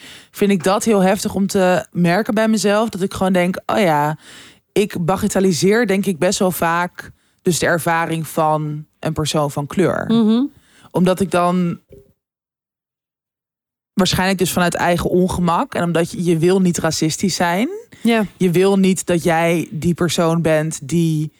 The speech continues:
Speaker 1: vanuit, ja, toch een ongelijk, vanuit ongelijkheid denkt.
Speaker 2: Mhm.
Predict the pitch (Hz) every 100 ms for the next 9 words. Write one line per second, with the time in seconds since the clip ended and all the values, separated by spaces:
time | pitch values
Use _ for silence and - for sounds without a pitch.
0 | _ _ - 170 170 170 160 - - -
1 | _ - 208 147 - 208 190 65 - -
2 | _ _ _ _ _ _ _ _ _ _
3 | _ _ _ _ _ _ _ _ 196 202
4 | 180 185 175 175 - - _ _ _ _
5 | _ _ _ - _ _ _ _ _ _
6 | _ _ _ _ _ _ _ _ _ _
7 | _ _ - 190 185 190 - 156 160 180
8 | 180 170 196 392 339 254 240